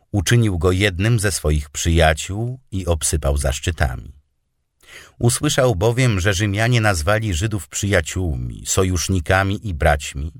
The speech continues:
i wspaniale przyjęli posłów Szymona. Dlatego Żydzi i kapłani postanowili, że Szymon będzie ich przywódcą i najwyższym kapłanem na zawsze,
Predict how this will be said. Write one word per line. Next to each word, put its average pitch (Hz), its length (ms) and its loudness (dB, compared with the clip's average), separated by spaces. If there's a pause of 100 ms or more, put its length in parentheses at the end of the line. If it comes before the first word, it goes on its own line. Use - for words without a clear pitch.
(580)
i 117 120 2
wspaniale 120 640 2
przyjęli 82 500 -2
posłów 67 460 -8
Szymona. 64 600 -4 (1160)
Dlatego 110 500 4
Żydzi 127 420 -2
i - 40 -8
kapłani 113 600 0
postanowili, 95 800 -2
że 80 180 2
Szymon 127 480 2
będzie 90 360 0
ich 78 200 -6
przywódcą 104 920 -4 (440)
i 113 100 4
najwyższym 113 760 0
kapłanem 87 580 0
na 85 140 4
zawsze, 80 600 -2